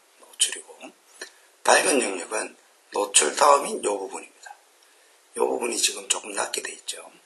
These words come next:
그 다음에, 에, 어두운 영역, 이거는 노출 그 다음 왼쪽 편에 있는 요 부분입니다. 이게 좀 낮아서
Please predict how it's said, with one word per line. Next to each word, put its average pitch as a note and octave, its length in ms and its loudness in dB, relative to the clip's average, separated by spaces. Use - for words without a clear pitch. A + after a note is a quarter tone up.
그 - 60 -10
다음에, A2+ 260 2
에, - 960 -10
어두운 D#3 360 6
영역, F2 320 -2
이거는 G#2 280 -2
노출 - 600 0
그 - 120 -10
다음 A2 280 4
왼쪽 F2 480 -2
편에 C3 240 -2
있는 E2+ 380 -12
요 F#2 120 -4
부분입니다. - 340 -18
이게 G#2 200 -4
좀 G2 200 -2
낮아서 G2 640 2